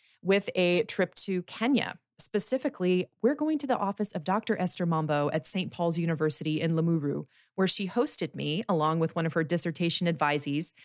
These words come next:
for a conversation on women in ministry in Kenya and what their own journeys have looked like. And I found in our conversation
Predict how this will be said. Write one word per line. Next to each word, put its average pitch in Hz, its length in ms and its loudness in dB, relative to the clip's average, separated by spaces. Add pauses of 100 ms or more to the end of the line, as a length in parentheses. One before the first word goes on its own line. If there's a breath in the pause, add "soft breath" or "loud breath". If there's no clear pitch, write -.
(140 loud breath)
for 196 120 2
a 185 60 0
conversation 214 760 0
on 160 160 0
women 170 240 2
in 233 160 4
ministry 151 720 -2
in 165 140 -2
Kenya 139 480 -6 (360 soft breath)
and 196 160 6
what 160 300 0
their 185 240 4
own 160 220 0
journeys 143 480 -2
have 151 100 -2
looked 170 220 -2
like. - 260 -8 (840 loud breath)
And 214 300 4
I 214 100 2
found 294 300 0
in 330 100 2
our 190 80 2
conversation 185 920 0